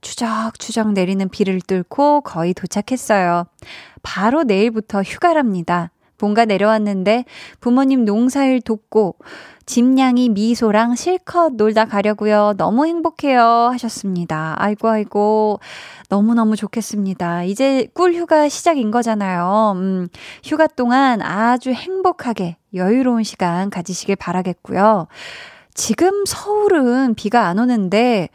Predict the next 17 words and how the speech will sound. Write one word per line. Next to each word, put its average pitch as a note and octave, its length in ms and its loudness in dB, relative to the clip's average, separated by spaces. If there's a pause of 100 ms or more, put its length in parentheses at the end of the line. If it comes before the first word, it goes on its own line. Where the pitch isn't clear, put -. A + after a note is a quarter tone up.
(200)
남부지방과 A#3+ 1120 0
제주도를 C4+ 680 0
중심으로 G#3+ 520 -2
비가 C#4 280 2
내리고 G3+ 320 2
있다고 F#3 380 -2
하거든요. A#3 640 -2 (440)
해당 D#4+ 300 2
지역에 G#3+ 340 2
계신 G3+ 320 -2
분들, F#3 640 -2 (200)
운전자분, G3+ 1160 -2
뭐, F#3 180 0
보행자분들 F#3 720 -2
모두 G3+ 500 0
조심하셨으면 G3 1120 -4
좋겠습니다. E3+ 680 -6